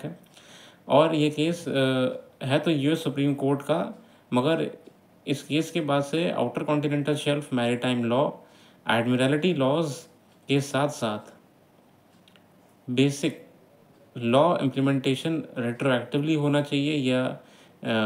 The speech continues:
प्रो-, या progressively होना चाहिए, इसको लेके, अ, बात करी है। ये केस हाल ही में भारत में चल रहे,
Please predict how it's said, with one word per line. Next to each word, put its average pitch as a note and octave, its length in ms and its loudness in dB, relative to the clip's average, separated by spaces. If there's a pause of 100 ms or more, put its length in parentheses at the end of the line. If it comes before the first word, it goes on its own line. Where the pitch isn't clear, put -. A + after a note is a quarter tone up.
(120)
प्रो-, - 640 -4
या B2+ 140 2
progressively B2+ 640 0
होना A#2+ 280 0
चाहिए, C3 300 -2
इसको C#3 220 -4
लेके, A2+ 340 -4
अ, F#3+ 80 -8 (800)
बात A2 420 -2
करी G#2+ 200 -4
है। G#2+ 240 -10 (1800)
ये C3+ 80 6
केस F3 520 -2 (1300)
हाल B2 260 2
ही D3 160 2
में E3+ 420 -2 (420)
भारत B2 340 0
में E3 260 -2
चल C#3+ 160 0
रहे, D3 440 0